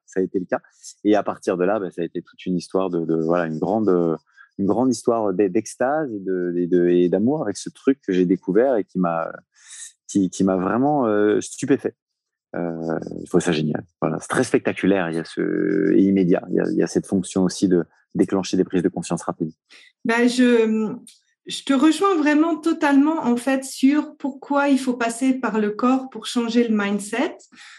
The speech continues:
Speaker 2: C'est vrai que dans beaucoup de coaching, euh, notamment le coaching mental, on dit, bah, tu crois, tu te travailles sur tes pensées, ça va changer la manière dont tu fais.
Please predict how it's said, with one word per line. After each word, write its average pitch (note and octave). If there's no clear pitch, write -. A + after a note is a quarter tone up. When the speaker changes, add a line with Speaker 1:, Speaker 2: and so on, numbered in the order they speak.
Speaker 2:
C'est C4
vrai E4
que C#4+
dans A3
beaucoup C4
de -
coaching, C4
euh, F#3+
notamment G3
le G3
coaching G#3
mental, B3+
on G3
dit, G3+
bah, F3+
tu F#3
crois, A3+
tu G3
te G3
travailles G#3+
sur A#3
tes G#3+
pensées, A#3
ça G3
va F#3
changer A3
la G3
manière G3
dont F#3+
tu F#3
fais. A#3+